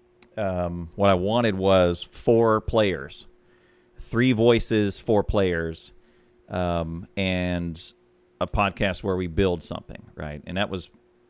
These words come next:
maybe, maybe two thousand eleven was when I got it all. And so I was kinda kicking around. We had a couple attempts,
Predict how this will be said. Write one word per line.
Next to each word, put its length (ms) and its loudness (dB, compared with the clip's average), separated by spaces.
maybe, 340 -6
maybe 280 -4
two 140 2
thousand 240 4
eleven 360 -2
was 120 -12
when 120 -8
I 40 -10
got 200 -8
it 60 -12
all. 180 -14
And 160 -8
so 260 2
I 40 6
was 120 -4
kinda 220 -2
kicking 320 -4
around. 380 0
We 120 0
had 160 4
a 60 0
couple 380 0
attempts, 540 -4